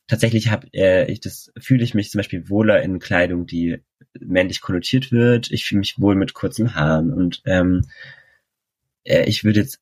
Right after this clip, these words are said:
auch wahrscheinlich nicht mit einem Kleid in die Stadt gehen oder so. Ähm, aber natürlich, weil ich will auch gar nicht behaupten, ich bin jetzt, ich hab Geschlecht verstanden und ich stehe jetzt über dieser, über dieser Gesellschaft und über diesem System,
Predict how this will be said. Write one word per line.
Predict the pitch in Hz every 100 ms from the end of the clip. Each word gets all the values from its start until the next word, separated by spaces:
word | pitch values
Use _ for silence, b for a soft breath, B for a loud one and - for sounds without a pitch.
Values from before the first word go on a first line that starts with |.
| _
auch | - -
wahrscheinlich | 104 95 92
nicht | 107
mit | 104
einem | 98
Kleid | - 101 98
in | 101
die |
Stadt | 92 95 -
gehen | 76 73
oder | 87
so. | - 95 117 147 - _ _ _ _ _ _
Ähm, | 95 92 92 90 90 92 95 _ _ _ _ _ _ _ _ _ _ _
aber | 101 101
natürlich, | 104 - 123 110
weil |
ich | 107
will | 123
auch | - -
gar | 104
nicht | 110
behaupten, | 110 113 -
ich | 127 -
bin | 107
jetzt, | 101 - -
ich | -
hab | 110 -
Geschlecht | - 110 104
verstanden | 101 - 101 110 107
und | 90
ich | 107
stehe | - 101
jetzt | 95 -
über | 110 107
dieser, | 92 98 92 90
über | 87 - 107 98
dieser | 87 90
Gesellschaft | 85 92 98 -
und | 76
über | 92 92
diesem | 90 87
System, | 87 - - 92 90 90